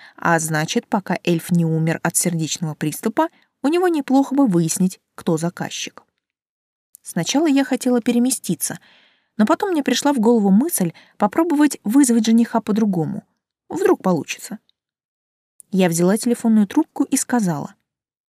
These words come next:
"Срочно требуется присутствие Гаргарниэля в холле. Вызывает его невеста". В первые пару секунд ничего не происходило.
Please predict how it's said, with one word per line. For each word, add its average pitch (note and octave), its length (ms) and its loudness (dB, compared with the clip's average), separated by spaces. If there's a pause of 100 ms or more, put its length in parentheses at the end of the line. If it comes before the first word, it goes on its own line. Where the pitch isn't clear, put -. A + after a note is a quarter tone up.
(580)
"Срочно D#4+ 500 2
требуется G#3+ 520 2
присутствие G#3+ 640 0
Гаргарниэля F3+ 800 2
в - 80 -8
холле. - 420 -6 (280)
Вызывает F3+ 520 2
его F3 200 0
невеста". - 540 2 (1500)
В - 140 -20
первые F#3+ 400 0
пару F#3+ 280 -2
секунд C#4 500 -4 (400)
ничего D4 340 0
не A#3 100 4
происходило. G#3+ 680 -2